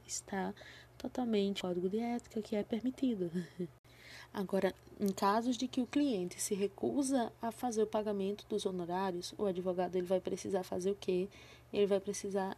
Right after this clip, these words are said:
entrar com um pedido judicial, né, do pagamento dos honorários. Então, quando ele for realizar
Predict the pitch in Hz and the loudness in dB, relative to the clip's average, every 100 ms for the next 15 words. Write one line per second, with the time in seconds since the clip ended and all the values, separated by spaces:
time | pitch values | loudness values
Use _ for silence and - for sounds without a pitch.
0 | - 208 - 208 208 - 214 214 220 214 | -10 -14 -4 0 0 0 -4 -2 -2 0
1 | 196 214 208 208 - 233 220 214 202 214 | 0 0 -2 -4 -6 -2 0 0 0 -2
2 | 208 - 202 196 190 - 208 208 214 262 | -2 -4 -2 2 0 0 -4 -2 0 2
3 | 262 240 180 175 - - - - - - | 2 2 0 -4 -10 -18 -20 -20 -20 -20
4 | - - 311 339 - - 180 185 220 - | -20 -2 2 2 2 2 4 4 -2 -4
5 | - 233 226 254 254 - 262 254 262 254 | 0 4 6 6 6 4 4 6 4 4
6 | 208 165 165 | 2 0 0